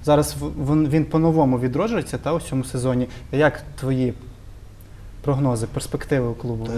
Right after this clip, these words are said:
Speaker 1: є?
Speaker 2: мені важко сказати, чи він відроджується, чи ні,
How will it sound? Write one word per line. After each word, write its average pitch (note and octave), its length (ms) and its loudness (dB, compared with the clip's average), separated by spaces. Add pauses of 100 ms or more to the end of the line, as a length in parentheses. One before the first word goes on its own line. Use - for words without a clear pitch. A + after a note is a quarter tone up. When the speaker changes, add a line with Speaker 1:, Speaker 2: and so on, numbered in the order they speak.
Speaker 1:
є? B2+ 60 4
Speaker 2:
мені B2 140 2
важко D3+ 280 0
сказати, C#3 320 -2
чи - 160 -6
він B2+ 140 2
відроджується, A2 800 -2
чи - 180 -4
ні, A2 460 0